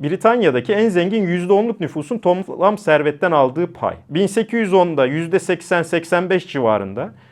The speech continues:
Böyle bin dokuz yüz ona doğru yüzde doksanlara çıkıyor bu rakam. Yine yüzde birlik kesimin aldığı pay servetten Britanya'da yüzde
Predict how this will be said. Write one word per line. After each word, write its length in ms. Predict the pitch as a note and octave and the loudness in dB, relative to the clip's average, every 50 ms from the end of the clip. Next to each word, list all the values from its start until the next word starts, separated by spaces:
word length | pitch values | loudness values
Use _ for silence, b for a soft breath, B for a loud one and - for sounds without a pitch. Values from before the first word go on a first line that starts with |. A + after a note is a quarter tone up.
| b - | b 0
Böyle 200 | G3 A#3 A#3 E3+ | 0 0 2 0
bin 160 | F3 G3 G#3 | -2 -2 0
dokuz 280 | A3 A3+ G#3+ - B3+ B3 | -2 -2 -2 -4 -4 -4
yüz 140 | B3 G#3+ F3+ | -2 0 0
ona 240 | F#3 G#3+ B3+ A#3+ | 2 4 2 2
doğru 240 | G#3 E3 D#3+ G3+ A#3+ | 2 2 2 2 0
yüzde 300 | G3 F3+ E3+ D#3+ - D3 | -2 -2 -2 -2 -2 0
doksanlara 560 | D#3+ D3+ - - - C#3+ C3+ C3+ C3+ C3 B2 | 0 -2 -2 -2 -4 -2 -2 -2 -4 -6 -6
çıkıyor 320 | B2+ - - - G#2+ G2 F#2+ G2 - | -8 -14 -16 -12 -10 -10 -10 -12 -14
bu 40 | - | -16
rakam. 240 | E2+ - - _ _ _ _ | -18 -18 -20 _ _ _ _
Yine 380 | C#3 E3+ B3 B3 G#3+ D#3+ - - - | -2 0 2 2 2 2 0 -2 -6
yüzde 400 | D3 C#3 D#3+ E3+ E3+ E3+ G#3 E3+ | -6 -4 -4 -4 0 0 0 0
birlik 320 | E3+ F3+ E3+ A3+ C4 C4+ - | 0 0 0 -2 -4 -2 -2
kesimin 400 | G3+ F3+ F3 - - C3 A#2+ A2+ | -2 -2 -2 -4 -6 -6 -2 0
aldığı 400 | A2+ G#2+ G2+ F#2+ F#2 G#2 F#2+ - | 0 0 0 0 -4 -8 -8 -6
pay 240 | - - A#2 D#3 A#3+ - _ _ _ | -4 -4 -4 -4 -4 -8 _ _ _
servetten 720 | - - C3 A2+ G#2+ G2 G2 F#2 F#2+ G2 - C#3 F#3+ B3+ A3+ - | -4 0 0 2 2 0 -4 -6 -8 -6 -6 -6 -6 -6 -10 -10
Britanya'da 680 | A#2 G#2+ - - G#2+ F#2+ F#2 F#2 F#2 F2 - G3 C4 - - | -10 -10 -6 -6 -6 -6 -6 -8 -10 -8 -10 -10 -10 -12 -12
yüzde 500 | C3+ C3+ D3 D#3+ D#3+ G3+ G3+ G#3 E3 - | -10 -10 -10 -4 0 2 2 2 2 -2